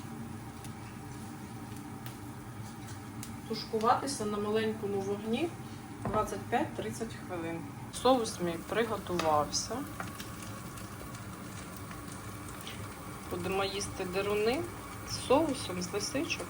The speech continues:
Готувати. Зараз покажу. Щас спробую.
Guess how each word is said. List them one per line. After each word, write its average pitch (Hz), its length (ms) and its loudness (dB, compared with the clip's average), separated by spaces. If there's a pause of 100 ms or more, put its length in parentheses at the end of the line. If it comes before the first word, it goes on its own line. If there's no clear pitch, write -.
(480)
Готувати. 269 500 4 (540)
Зараз 180 280 2
покажу. 233 500 -2 (1300)
Щас - 200 -4
спробую. 294 480 0